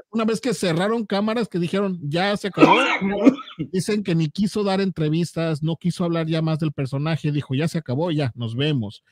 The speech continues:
Speaker 1: Y no sé si le tomó un tiempo el poder hacer, como dices tú, sacarse ese personaje de la cabeza,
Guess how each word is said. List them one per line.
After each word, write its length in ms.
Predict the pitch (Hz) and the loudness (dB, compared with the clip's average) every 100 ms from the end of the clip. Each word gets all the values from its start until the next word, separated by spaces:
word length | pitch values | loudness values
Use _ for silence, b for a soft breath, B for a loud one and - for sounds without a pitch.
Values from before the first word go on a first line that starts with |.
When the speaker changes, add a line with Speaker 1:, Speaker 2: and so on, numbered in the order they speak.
| b b _ | b b _
Speaker 1:
Y 200 | 131 139 | 0 2
no 160 | 147 | 0
sé 120 | 151 | 0
si 160 | 170 170 | -2 0
le 140 | 151 | -2
tomó 280 | 123 131 143 | 0 -2 0
un 160 | 160 156 | 0 -2
tiempo 460 | 156 165 165 165 | 0 0 0 0
el 120 | 151 131 | -2 -2
poder 260 | 131 143 | -2 -2
hacer, 240 | 151 165 156 - | -2 -2 -4 -6
como 200 | - 135 | -8 -4
dices 220 | 151 147 | -4 -4
tú, 160 | - 180 | -2 -4
sacarse 720 | - - 127 - 143 147 175 | -4 -4 -4 -4 -4 -2 -4
ese 160 | 156 160 | -4 -6
personaje 560 | 147 131 131 135 - | -6 -6 -6 -6 -6
de 80 | 139 | -4
la 100 | 113 | -4
cabeza, 540 | - 110 139 - 190 | -6 -6 -6 -4 -6